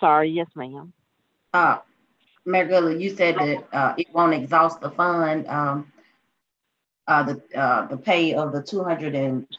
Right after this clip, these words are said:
Speaker 2: fifty first responders and the other, uh, employees.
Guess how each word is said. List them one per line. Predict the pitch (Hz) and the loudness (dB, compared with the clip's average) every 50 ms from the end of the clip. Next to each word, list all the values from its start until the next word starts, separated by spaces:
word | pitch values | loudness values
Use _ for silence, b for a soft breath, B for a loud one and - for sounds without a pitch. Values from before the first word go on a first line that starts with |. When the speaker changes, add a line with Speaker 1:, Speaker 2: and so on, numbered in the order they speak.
| - - | -10 -4
Speaker 2:
fifty | - 175 170 170 - - 147 147 147 | -2 -2 -2 -2 -4 -4 -2 -2 -2
first | 147 - 156 156 - - | 0 0 -2 -2 -2 -6
responders | 143 143 - 160 160 151 143 - 143 139 143 135 - - | -10 -6 -4 -2 0 0 0 0 -2 -4 -6 -8 -8 -6
and | 143 147 143 139 139 120 | -4 -2 -2 -2 0 0
the | 139 135 131 131 131 131 131 - _ _ _ _ _ _ _ | 0 0 0 0 -2 -4 -8 -12 _ _ _ _ _ _ _
other, | 165 165 160 151 147 147 143 123 - | 2 2 2 2 2 0 0 0 -2
uh, | - 131 117 - - | -2 -4 -6 -4 -4
employees. | 139 139 139 - 147 135 135 135 127 123 120 123 127 131 - | -4 -6 -4 -4 -2 -2 0 0 -2 -4 -8 -10 -12 -14 -16